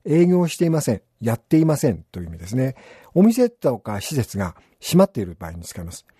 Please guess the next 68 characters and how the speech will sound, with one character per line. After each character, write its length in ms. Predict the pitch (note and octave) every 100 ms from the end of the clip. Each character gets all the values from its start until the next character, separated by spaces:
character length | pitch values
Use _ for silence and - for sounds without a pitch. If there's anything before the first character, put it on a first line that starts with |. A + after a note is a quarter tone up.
| _ _ - - _
た 140 | - G3
だ、 240 | E3 F2+ _ _ _ -
え 400 | D3 D3 D3 C#3+
ー、 20 |
The 200 | B2+ C3+
door 720 | C3 A#2 A#2 F3 A#3 A#3 G#3+ -
is 200 | C#3 -
closed 720 | - F3+ C#3+ F2+ - - - _ -
の 120 | B2+
よ 120 | B2
う 40 |
に、 200 | B2 A#2 - _ _ _ _
戸 180 | - G3+
が 180 | A#3 A3+
た 140 | A#3+
だ 120 | A#3
単 180 | F3+ C#3+
に 60 | G#2+
閉 180 | - F#3+
ま 80 |
っ 80 | A#3
て 200 | _ -
い 80 | A2
る 120 | - _
と 80 | E3
い 40 |
っ 20 | D#3
た 100 | E3
場 100 | E3+
合 60 |
に 100 | F#3
も 80 | A3
こ 100 | C3+
の 100 | A#2
closed 600 | - D3 C3 G2+ F2 - _ _ _
と 80 | G3+
い 60 | G3+
う 20 |
の 80 | F3+
は 60 |
使 160 | - F#3
い 40 | D2+
ま 80 |
す 120 | - A#2
ね。 140 | A2+ _ _ _ _ _ _ _ _ _ _
ま 120 | D#3
あ、 20 |
閉 220 | C3+ G3 G#3
店 280 | G#3+ G#3+
な 100 | G#3+
の 120 | G3+ E3
に 280 | F3 A#2+ - _ _
何 240 | B2+ C3+ F#3+
気 60 |
な 120 | A3 A3+
く 120 | D#3+
入 120 | E3+
っ 20 |
て 140 | - D3
こ 120 | C#3
ら 80 | C3
れ 40 |
た 120 | A2
お 60 | G2
客 180 | A2+ -
さ 120 | C3
ん 80 | D3
に 200 | C3